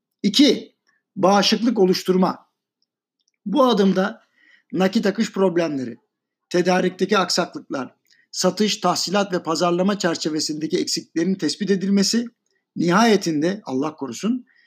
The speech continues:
ikinci dalga bir salgın olursa firmanın yaşamasını sağlayacak şekilde restorasyonunun sağlanması. Üç, işe dönüşüm planlanması. Koronadan önceki ölçüye kavuşmak için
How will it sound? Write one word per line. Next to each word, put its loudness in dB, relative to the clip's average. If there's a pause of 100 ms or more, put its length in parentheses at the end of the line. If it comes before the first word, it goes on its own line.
(100)
ikinci 4
dalga 4
bir 0
salgın 0
olursa 2 (440)
firmanın 4
yaşamasını -2
sağlayacak -2
şekilde 0 (320)
restorasyonunun 2
sağlanması. -4 (960)
Üç, 2 (1040)
işe 4
dönüşüm 6
planlanması. -4 (840)
Koronadan 4
önceki 2
ölçüye 2
kavuşmak -4
için -8